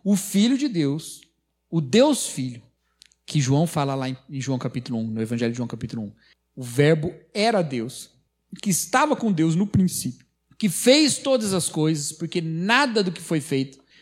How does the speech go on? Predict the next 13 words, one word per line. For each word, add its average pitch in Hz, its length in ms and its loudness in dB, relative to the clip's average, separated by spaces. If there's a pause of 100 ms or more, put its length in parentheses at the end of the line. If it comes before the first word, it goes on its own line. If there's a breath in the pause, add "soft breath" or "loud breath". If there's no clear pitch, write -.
foi 156 200 0
feito 135 260 0
sem 120 240 -2
ele. 117 340 -6 (200)
E - 40 -8
por 156 200 2
meio 156 160 6
dele, 147 200 -2
tudo 285 320 2
que 185 80 -4
se - 140 -6
foi 160 180 -2
fe-, - 180 -12